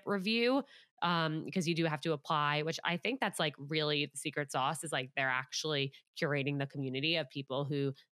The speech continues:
they want on the app, people who are going to be more communicative, going to be more intentional and more upfront and, and really, like,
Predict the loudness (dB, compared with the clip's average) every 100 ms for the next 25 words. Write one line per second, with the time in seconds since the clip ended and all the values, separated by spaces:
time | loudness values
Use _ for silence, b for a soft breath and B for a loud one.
0 | -2 0 2 0 0 0 0 0 -2 -6
1 | -10 -8 -6 -4 -4 -2 -2 -2 -4 -6
2 | -4 -4 -4 -6 -6 -6 -4 -2 -2 -2
3 | -6 b -8 -6 -4 -4 -4 -4 -4 -2
4 | -2 -2 -2 -2 0 0 0 -2 -4 -2
5 | -2 0 -2 -2 -2 -2 -2 -6 -8 b
6 | b b -4 -2 0 0 0 0 -2